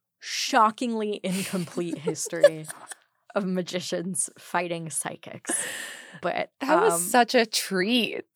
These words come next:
Speaker 1: I, it was, it was something. I'm glad it was a treat 'cause it was
Speaker 2: Yeah.
Speaker 1: certainly, it was certainly a journey. Um, and as always, there was so much more. This is the tippity tip of the iceberg, but I was like, "You know what? This is all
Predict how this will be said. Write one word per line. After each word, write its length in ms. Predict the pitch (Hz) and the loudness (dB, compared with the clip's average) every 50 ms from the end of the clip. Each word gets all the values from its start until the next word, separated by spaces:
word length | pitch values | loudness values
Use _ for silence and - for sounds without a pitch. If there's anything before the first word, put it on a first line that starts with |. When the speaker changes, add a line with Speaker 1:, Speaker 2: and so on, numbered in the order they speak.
| - | 2
Speaker 1:
I, 260 | - 240 247 233 214 - | 2 4 4 2 2 2
it 140 | - 285 311 | 2 4 4
was, 240 | 359 381 370 - 285 | 4 4 4 4 2
it 220 | 285 277 156 311 | 2 0 0 2
was 200 | 370 415 494 480 | 4 6 6 6
something. 540 | - - 262 220 - - - - - - - | 8 8 6 6 4 0 -6 -8 -6 -4 -2
I'm 160 | - 269 277 | 0 2 4
glad 220 | 247 302 294 302 | 6 6 8 8
it 80 | 320 285 | 8 6
was 120 | 285 254 | 4 4
a 60 | 220 226 | 0 0
treat 340 | - - 202 170 127 - - | 0 0 0 0 0 -2 -4
'cause 100 | - 214 - | -2 0 2
it 80 | 285 | 4
was 20 | 311 | 4
Speaker 2:
Yeah. 380 | 359 403 - - 233 - - | 6 6 8 8 8 8 8
Speaker 1:
certainly, 680 | - 269 285 294 277 320 320 330 330 330 320 277 - - | 6 6 4 2 -2 -4 -4 -4 -4 -4 -4 -4 -4 -2
it 80 | - 208 | -2 0
was 140 | 233 240 - | 2 2 0
certainly 560 | - - - 226 226 214 - 254 262 269 277 | 0 0 0 0 0 -2 -2 -4 -2 0 0
a 60 | 262 | 0
journey. 640 | 226 165 175 175 170 165 165 175 185 196 196 202 208 - - - - - _ _ _ - | 0 -2 -4 -4 -4 -4 -6 -8 -8 -8 -8 -10 -10 -14 -18 -20 -20 -20 _ _ _ 0
Um, 320 | 196 190 185 180 175 180 - - | 2 2 2 2 0 -2 -2 -2
and 140 | 196 196 | 0 2
as 140 | 202 202 196 | 2 2 2
always, 420 | 208 202 226 233 214 170 165 156 - | 2 4 4 4 4 2 0 0 -2
there 120 | 185 190 | -2 0
was 240 | 196 196 185 - - _ _ _ _ _ _ _ _ | 0 -2 -2 -6 -10 _ _ _ _ _ _ _ _
so 560 | - - - - - - - - 285 277 285 | -10 -8 -6 -4 -2 -2 -2 -2 0 -2 0
much 280 | 277 277 262 254 - - | 0 -2 -2 -4 -4 -6
more. 420 | 233 226 233 - - - - - _ _ | -6 -4 -4 -6 -6 -8 -10 -14 _ _
This 160 | - 240 226 - | -2 0 0 0
is 120 | 262 233 220 190 | 0 -2 -4 -4
the 200 | 180 226 214 - _ _ _ - 170 - _ _ _ _ _ _ - | -6 -6 -6 -6 _ _ _ -20 -20 -20 _ _ _ _ _ _ -6
tippity 500 | - - - 311 - - 302 302 269 233 | -4 -2 -2 -2 -2 -2 -2 -2 -2 -2
tip 280 | - - 226 196 185 - | 0 2 2 2 2 0
of 100 | 170 156 | -2 -2
the 160 | 165 - - | -2 -2 0
iceberg, 580 | 175 170 160 - - - 170 170 175 165 160 151 | 0 -2 -2 -4 -4 -2 0 0 0 -2 -4 -6
but 120 | - 170 | -2 0
I 100 | 165 170 | 2 2
was 180 | 175 175 175 170 | 2 2 0 0
like, 240 | 185 180 185 180 - | 0 0 0 -2 -2
"You 60 | 202 208 | -2 -2
know 100 | 220 220 | 0 2
what? 300 | 233 226 233 220 - - | 2 2 2 2 0 -2
This 180 | 214 202 202 | -4 -4 -4
is 100 | 226 220 | -4 -4
all 280 | 208 - - 190 180 170 | -2 0 0 0 -2 -4